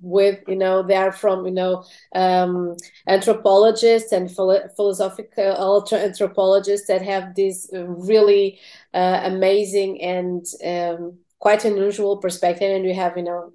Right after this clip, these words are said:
other people, you know, they are quite inspiring, but the books are not reflecting the present. They are, they were written, you know, like, three, thirty, forty years ago, and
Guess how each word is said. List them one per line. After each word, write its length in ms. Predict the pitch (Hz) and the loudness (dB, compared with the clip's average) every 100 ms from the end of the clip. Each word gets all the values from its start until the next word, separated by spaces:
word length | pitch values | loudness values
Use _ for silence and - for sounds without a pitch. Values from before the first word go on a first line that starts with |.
| - | 0
other 280 | 214 226 214 | 2 2 0
people, 460 | - 196 190 175 | -6 -8 -2 -2
you 60 | 170 | 0
know, 160 | 175 | -2
they 80 | 175 | 0
are 160 | 185 180 | 0 0
quite 220 | 190 180 | -2 -2
inspiring, 640 | 185 185 214 202 190 185 185 - - _ _ | -4 -4 0 2 2 0 -6 -20 -20 _ _
but 540 | 185 180 214 214 208 208 208 185 180 | -12 2 6 6 4 -2 -14 -14 0
the 140 | 214 196 | 2 2
books 680 | - 202 208 208 - - - | 4 6 6 2 -10 -12 -2
are 120 | 190 | 0
not 300 | 202 202 202 208 | 2 0 0 -8
reflecting 840 | 196 - 196 190 - 196 190 185 | -8 -2 0 0 -2 -6 -6 -8
the 80 | 190 | -10
present. 580 | 180 196 180 175 165 160 | 0 4 4 2 -6 -4
They 120 | 175 | 0
are, 180 | 180 175 | 0 0
they 160 | 196 185 | -2 -2
were 220 | 185 185 | -2 -2
written, 560 | 185 190 185 180 175 180 | -2 -4 -4 -8 -8 -8
you 100 | 180 | -2
know, 240 | 180 175 | 0 0
like, 480 | 175 175 175 175 - - _ _ | 0 0 0 -4 -20 -20 _ _
three, 380 | 220 214 214 208 185 | 4 6 6 2 0
thirty, 420 | 214 196 202 196 196 | 4 4 6 2 2
forty 300 | - 190 185 | 0 -2 -2
years 320 | 185 180 180 | -2 -2 -6
ago, 440 | 175 185 180 180 180 | -4 -2 0 -2 -4
and 400 | 180 180 175 | -4 -4 -6